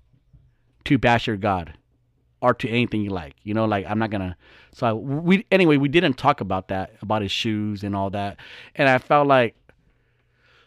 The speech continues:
a lot of these things that he's doing is for clout, is for attention. And I get it. And I, and I feel like if we'd have talked about it on Street Scholars,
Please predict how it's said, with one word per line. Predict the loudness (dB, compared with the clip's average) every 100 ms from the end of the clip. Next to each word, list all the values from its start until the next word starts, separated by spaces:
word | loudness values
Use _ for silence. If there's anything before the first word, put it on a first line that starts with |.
| _ -2
a | 2
lot | 6 4
of | 4
these | -2 -2
things | -2 0 0
that | -2
he's | -4 -8
doing | -4 -2 0 -2 -4 -8 -16 _ _ _ _ _ _ _ -20 -20 _
is | -2 0
for | -2
clout, | 0 0 0 -2 -14 -6
is | -6 -2
for | 0 0
attention. | 0 -4 -2 -2 -6 -14 -18 _
And | -2 0
I |
get | 0 -4 -4
it. | -4 -2
And | -2
I, | -2 -4
and | -2
I | -2
feel | -2 0 2
like | 0 -4 _ _ _ _
if | -2 0
we'd | 0
have | 0
talked | -2 0
about | 0
it | 0
on |
Street | -2 -2 -2
Scholars, | -2 -6 -8 -12